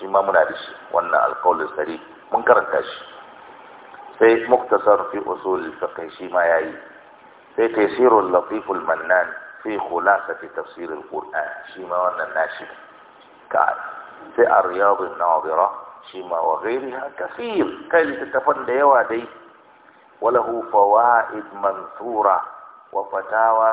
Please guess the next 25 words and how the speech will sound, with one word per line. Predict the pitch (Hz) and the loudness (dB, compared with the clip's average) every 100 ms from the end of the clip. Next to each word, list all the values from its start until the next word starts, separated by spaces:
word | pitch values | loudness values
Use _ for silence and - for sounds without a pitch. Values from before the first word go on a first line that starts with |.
| - | 0
كثيرة | 104 101 - 120 123 123 120 110 - | -8 -8 -12 -14 -8 -2 0 0 -2
في | 107 - | -10 -6
أسئلة | 98 - 98 90 82 - | -6 -6 -10 -6 -6 -6
شتى. | 107 98 - 76 - - - - | -8 -6 -6 -6 -8 -16 -20 -6
Malam | 92 113 117 117 104 | 0 2 2 0 -6
dai | 107 107 95 - | -10 -12 -14 -12
kai | 110 101 | -8 -4
yana | 95 104 101 | 0 4 4
da | 90 87 | 4 0
fa'idoji | 95 98 92 92 98 95 98 | 2 2 0 -8 -8 -8 -8
waɗanda | 101 - 92 85 80 | -6 -6 -8 -2 -2
aka | - 85 | -4 -2
watsa | 85 92 92 101 85 78 | 2 4 2 0 -2 -2
wurare | 92 87 85 87 | -2 -2 -4 -8
da | 82 | -10
yawa. | 85 101 101 78 - - - - _ _ _ | -2 4 4 2 -4 -18 -20 -20 _ _ _
Wa | - | -4
fatawa | - 98 110 110 104 101 95 | 0 0 4 4 4 0 -2
kathira | 90 - 123 107 87 85 | -10 -14 -10 -6 -6 -6
da | 85 | -8
fatawoyi | 107 - 110 107 107 | -8 -6 -4 -4 -6
masu | 104 95 - 110 | -6 -6 -6 -8
yawa | 110 101 | -6 -6
fi | 95 | -8
as'ilatin | - 95 - 92 92 - | -6 -6 -6 -10 -10 -12